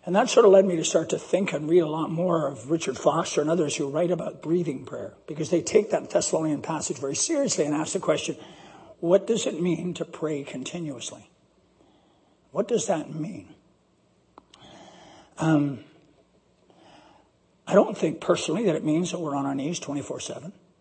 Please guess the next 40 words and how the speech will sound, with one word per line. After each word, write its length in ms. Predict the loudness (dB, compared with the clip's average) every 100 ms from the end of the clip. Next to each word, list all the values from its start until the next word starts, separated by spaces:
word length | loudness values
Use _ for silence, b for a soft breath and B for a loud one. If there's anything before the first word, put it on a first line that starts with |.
| _ _ _
right? 240 | -6 -4 -4
Cutting 300 | -4 -2 -2
ourselves 400 | 0 0 -2 -2
off 240 | -2 -2
from 140 | -4 -4
the 80 |
rest 260 | 0 0 -2
of 60 | -4
the 80 |
world. 440 | 0 2 2 0 B B B B B B B -10
But 140 | -2
the 80 | 2
real 280 | 8 8 8
question 440 | 4 2 2 -6
becomes, 340 | -4 -6 -6
do 140 | -2 2
we 100 | 4
have 120 | 2
an 80 | 0
attitude 540 | -2 0 0 0 -2
of 60 | -2
the 80 | -6
heart 480 | -4 -2 -2 -4 -18 B B B B
that 100 | -6
orients 560 | 2 4 4 2 -2 -6
us 140 | -6
to 100 | -8
prayer? 380 | -8 -10 -10 -14 -20 _ b b b b
That 120 | 0
in, 240 | 2 0 0
that 120 | 2
in 380 | 4 2 0 2
difficult 380 | 4 6 2 -2
times, 280 | -2 -2 0
our 80 | -2
first 560 | -6 4 6 6 2 -2
orientation 760 | 0 0 0 -4 -4 -4 -6 -8
is 160 | -8
to 120 | -8 -10
prayer. 400 | -6 -8 -8